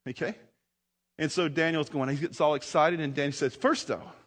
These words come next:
you must paint the fence." And so Daniel goes up, and he's kinda like, you know, ticked off 'cause he thought he was gonna learn how to fight, and he's, you know, slopping stuff on. Mister Miyagi says, "No, no, no, no. Paint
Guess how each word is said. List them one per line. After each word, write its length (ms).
you 80
must 160
paint 240
the 80
fence." 500
And 100
so 100
Daniel 300
goes 260
up, 200
and 80
he's 100
kinda 280
like, 200
you 80
know, 140
ticked 240
off 260
'cause 160
he 100
thought 180
he 80
was 60
gonna 120
learn 140
how 60
to 60
fight, 380
and 100
he's, 180
you 80
know, 80
slopping 640
stuff 380
on. 220
Mister 200
Miyagi 220
says, 120
"No, 180
no, 80
no, 120
no. 240
Paint 300